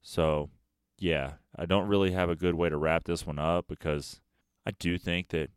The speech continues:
more ways for more people to shop with your local bike shop would probably be a great thing. But I also think if that's not within your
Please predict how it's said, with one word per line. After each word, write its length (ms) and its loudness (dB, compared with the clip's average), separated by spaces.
more 300 4
ways 340 2
for 160 -6
more 200 0
people 260 -4
to 80 -2
shop 400 -2
with 160 -12
your 260 -6
local 280 -2
bike 240 -4
shop 340 -2
would 100 -12
probably 300 -2
be 140 0
a 40 -2
great 300 -2
thing. 380 -6
But 200 6
I 140 4
also 420 4
think 380 -4
if 200 0
that's 260 0
not 360 2
within 360 -6
your 400 -6